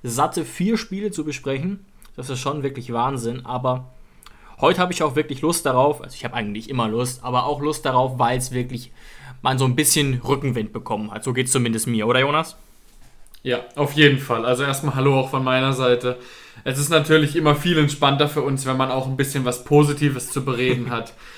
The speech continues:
Speaker 2: Weil so langsam kamen wir ja schon in den Punkt, dass wir immer versucht haben, gewisse Dinge aufzuschlüsseln,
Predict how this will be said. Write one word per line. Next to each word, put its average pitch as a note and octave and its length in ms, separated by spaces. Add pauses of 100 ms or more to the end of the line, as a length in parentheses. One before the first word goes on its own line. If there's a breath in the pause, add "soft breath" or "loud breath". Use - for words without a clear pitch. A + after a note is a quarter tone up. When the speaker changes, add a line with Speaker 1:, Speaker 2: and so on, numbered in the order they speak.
(440 loud breath)
Speaker 2:
Weil C3 500 (160)
so D3 160
langsam D#3+ 440
kamen D3 300
wir D3 80
ja C#3 140
schon D3+ 180
in D3+ 100
den C3 160
Punkt, D3+ 280
dass C#3 160
wir C#3+ 60
immer C#3 160
versucht C#3+ 420
haben, C#3 180
gewisse C3+ 320
Dinge C3+ 280
aufzuschlüsseln, C#3 920